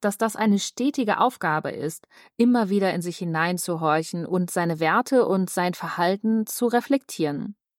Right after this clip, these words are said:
So hilft mir und auch vielen anderen Menschen, die ich kenne, Minimalismus als Fixstern am Himmel zu sehen. Ein Stern, der einen immer wieder daran erinnert, sich auf das zu konzentrieren, was für einen wesentlich ist.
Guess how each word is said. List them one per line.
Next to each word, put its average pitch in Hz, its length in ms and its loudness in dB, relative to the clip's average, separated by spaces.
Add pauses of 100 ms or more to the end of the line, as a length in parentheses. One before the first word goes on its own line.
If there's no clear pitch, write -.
(640)
So 202 180 4
hilft 185 380 0
mir 269 400 2
und 190 340 0
auch 175 120 0
vielen 311 280 0
anderen 269 300 2
Menschen, 160 320 -2
die 165 80 -4
ich 165 140 -6
kenne, 202 420 0 (380)
Minimalismus 190 920 0
als 156 320 -2
Fixstern 214 640 0
am 190 100 0
Himmel 170 280 -2
zu - 180 -6
sehen. 151 460 -2 (500)
Ein 170 200 -2
Stern, 277 580 0
der 208 400 4
einen 202 140 2
immer 294 240 0
wieder 254 160 4
daran 190 280 4
erinnert, 202 640 0
sich 165 300 -4
auf 170 120 -6
das 208 220 0
zu 254 140 -6
konzentrieren, 220 920 2
was 165 280 0
für - 220 -2
einen 185 440 0
wesentlich 160 560 0
ist. - 260 -6